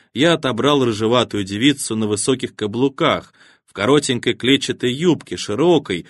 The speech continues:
как пастушья шляпа. Подол пружинисто подлетал при ходьбе. Ходила она беспрерывно, звякая пряжками сапог,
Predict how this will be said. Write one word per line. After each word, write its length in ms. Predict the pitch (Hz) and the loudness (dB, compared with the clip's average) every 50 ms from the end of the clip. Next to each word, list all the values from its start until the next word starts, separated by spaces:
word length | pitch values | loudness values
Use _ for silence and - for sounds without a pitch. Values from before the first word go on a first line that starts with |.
| - _ _ _ | -18 _ _ _
как 200 | - 98 92 - | -8 -8 -8 -4
пастушья 640 | - 107 104 101 - - 127 131 127 - - 120 | -4 -4 -4 -2 -2 -2 -2 -2 -2 -2 -4 -4
шляпа. 600 | 113 - - 143 165 170 143 101 95 - 80 69 - _ _ _ _ _ _ - | -4 -4 -2 0 2 2 2 0 -2 -6 -12 -16 -18 _ _ _ _ _ _ -10
Подол 360 | 87 90 92 127 143 151 139 | -6 0 4 4 6 6 4
пружинисто 600 | - 120 117 107 110 131 135 127 113 - - 110 | 2 -2 -2 0 2 2 2 0 0 -2 -6 -6
подлетал 520 | 101 - 107 95 104 101 98 - 123 123 117 | -4 -4 -4 -2 -2 -2 0 0 0 0 0
при 140 | - 110 | -2 -4
ходьбе. 680 | 104 - 123 117 117 117 123 127 139 135 110 87 - - _ _ _ _ _ _ | -4 -4 -4 -4 -4 -4 -4 0 2 2 2 2 0 -4 _ _ _ _ _ _
Ходила 460 | - 98 95 92 131 147 139 135 127 | -6 -6 0 2 4 6 6 6 4
она 200 | 123 127 135 135 | 4 2 0 0
беспрерывно, 1000 | 117 123 123 - - - - 123 135 143 165 170 156 117 92 92 90 85 78 76 - _ _ _ _ | 0 -2 -4 -4 -6 -2 0 0 2 4 4 4 4 4 2 -2 -6 -8 -10 -14 -18 _ _ _ _
звякая 560 | - 82 85 95 117 131 135 131 - 117 113 | -12 -8 -2 2 2 2 2 0 0 -2 -2
пряжками 560 | 104 - 110 120 127 131 - - - 113 113 | 0 0 0 0 0 0 -2 -4 -6 -4 -4
сапог, 680 | 110 107 - 117 123 123 - - 165 151 110 85 - | -4 -4 -4 -4 -6 -4 0 2 4 4 4 4 0